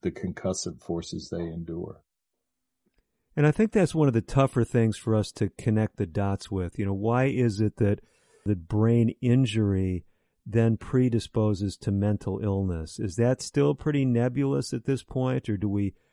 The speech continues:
Speaker 2: know why there's certain connections, maybe even with certain mental states? You mentioned, you know, in Patrick's case, the paranoia. Is that a well-established connection with the, uh,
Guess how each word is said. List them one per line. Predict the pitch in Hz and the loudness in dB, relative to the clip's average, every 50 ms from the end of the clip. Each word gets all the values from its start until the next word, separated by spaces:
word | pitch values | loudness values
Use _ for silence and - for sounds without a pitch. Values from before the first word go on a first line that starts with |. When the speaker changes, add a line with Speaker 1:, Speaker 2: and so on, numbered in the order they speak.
| _ _ - | _ _ -4
Speaker 2:
know | - 110 117 120 123 127 127 | -2 2 2 4 4 4 4
why | 120 110 101 104 107 113 120 123 127 127 | 4 2 2 0 0 2 2 4 4 4
there's | 123 117 117 117 107 - | 4 4 4 2 2 0
certain | - - - 117 117 - 113 107 - _ - | -4 -2 0 0 0 0 -2 -4 -4 _ -14
connections, | - - - 107 101 98 101 104 113 120 - - - - 131 127 127 110 95 | -16 -6 -4 -2 0 0 0 0 0 -2 -4 -6 -8 -4 -2 -2 -2 -2 0
maybe | 104 107 120 107 117 | 0 0 0 0 0
even | 120 - 117 117 117 123 131 | -2 0 -2 -2 -2 0 -2
with | 127 123 - | -2 -2 -4
certain | - - 127 123 135 135 135 139 143 139 _ _ - _ - | -4 -2 -2 -2 0 0 -2 -4 -4 -6 _ _ -20 _ -8
mental | - 117 120 127 123 - 127 | -2 0 0 0 0 -2 -6
states? | 113 - 143 131 120 - - | -4 -2 -2 -2 0 0 0
You | 104 | 0
mentioned, | 110 117 113 - - 120 110 | 2 2 0 0 0 -2 0
you | 101 107 | 0 0
know, | 107 107 | 0 0
in | 104 95 | 0 -2
Patrick's | - 117 113 117 117 - - 113 - - - | -2 -2 -2 -2 -2 -2 -4 -6 -6 -6 -12
case, | - - 101 95 90 - | -6 -4 -2 -2 -4 -4
the | - 107 | -6 -8
paranoia. | - - - 117 107 101 101 101 101 104 110 117 110 104 95 95 | -8 -6 -4 -2 -2 0 0 0 0 0 0 0 0 0 -2 -2
Is | - - 104 90 85 | -4 -6 -6 -6 -4
that | 104 113 117 120 120 | -2 0 0 2 2
a | 117 117 110 101 - _ _ - | 2 0 0 -2 -4 _ _ -8
well-established | 90 98 107 113 120 123 123 107 - - - - 110 104 110 120 - 139 143 - - _ | -4 -2 0 2 2 2 2 0 0 -6 -4 -2 0 0 0 0 -2 -2 -4 -4 -6 _
connection | - - 110 101 95 98 113 - - - - 165 160 156 160 | -6 -2 -2 0 0 0 -2 -4 -6 -6 -4 -2 -2 0 0
with | 160 156 147 _ | -2 -2 -4 _
the, | - 160 160 156 156 151 | -2 -2 0 0 0 0
uh, | 156 156 | -2 -2